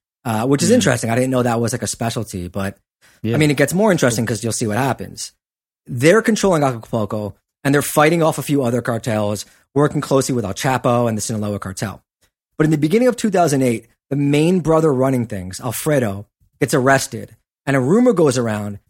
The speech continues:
Speaker 1: that Chapo himself provided the tips on where and how to get him as a way of deflecting attention off himself. This, of course, means the other brothers break with Chapo, and they become enemies. And they actually end up killing one of El Chapo's sons.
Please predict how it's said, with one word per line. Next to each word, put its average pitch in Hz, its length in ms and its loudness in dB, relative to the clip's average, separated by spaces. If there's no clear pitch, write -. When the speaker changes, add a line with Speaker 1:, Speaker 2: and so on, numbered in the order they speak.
Speaker 1:
that 131 160 -4
Chapo 170 420 0
himself 151 640 0
provided 143 320 0
the 135 60 -2
tips - 460 -6
on 131 180 -4
where 131 200 0
and 131 100 -2
how 123 140 -2
to 117 80 -2
get 151 280 0
him 95 240 -4
as 131 120 0
a 139 60 2
way 135 240 4
of 147 100 0
deflecting 131 460 -4
attention 123 360 -4
off 107 200 -6
himself. - 540 -10
This, 175 140 2
of 233 100 2
course, 196 280 2
means 165 240 0
the 147 140 -2
other 156 200 2
brothers 127 420 2
break 151 360 0
with 135 120 -2
Chapo, 98 520 -4
and 127 120 0
they 135 120 6
become 131 280 -2
enemies. 104 500 -6
And 143 240 0
they 147 140 4
actually 165 300 0
end 143 100 0
up - 140 -6
killing 180 400 2
one 127 100 2
of 123 60 2
El 120 100 0
Chapo's 117 400 -2
sons. - 480 -10